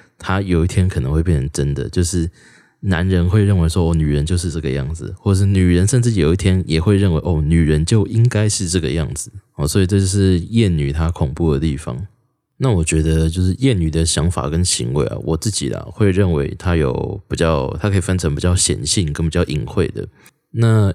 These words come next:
厌女这件事，它之所以很难消失，我觉得就是因为很多的厌女，它实际上是非常的隐晦的。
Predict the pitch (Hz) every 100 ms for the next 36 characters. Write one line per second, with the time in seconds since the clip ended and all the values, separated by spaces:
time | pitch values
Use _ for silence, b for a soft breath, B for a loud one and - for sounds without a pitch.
0 | - 127 92 76 73 95 95 90 - 85
1 | 90 90 - 98 - 71 65 62 53 -
2 | - - 85 71 71 69 67 69 78 -
3 | - 78 76 82 - 78 78 87 - 90
4 | 82 82 98 - 92 92 87 80 78 76
5 | 90 90 80 104 82 62 73 - 87 -
6 | 78 82 92 87 90 80 - 127 135 101
7 | 85 85 - 85 73 78 117 - - -